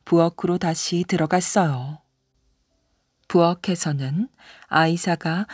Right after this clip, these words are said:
땔감 더미 뒤에 숨어 집안을 살피고 있었지요. 압두는 부엌 한 가운데에 서서 걱정이 가득한 얼굴로 중얼거렸어요. "왜 우리 집에는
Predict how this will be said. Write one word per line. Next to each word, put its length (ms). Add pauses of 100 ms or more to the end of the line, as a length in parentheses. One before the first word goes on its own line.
(220)
땔감 440
더미 320
뒤에 280
숨어 480 (220)
집안을 600
살피고 480
있었지요. 800 (1120)
압두는 680 (300)
부엌 400
한 320
가운데에 680
서서 560 (320)
걱정이 520
가득한 560
얼굴로 540
중얼거렸어요. 1200 (1600)
"왜 240
우리 260
집에는 560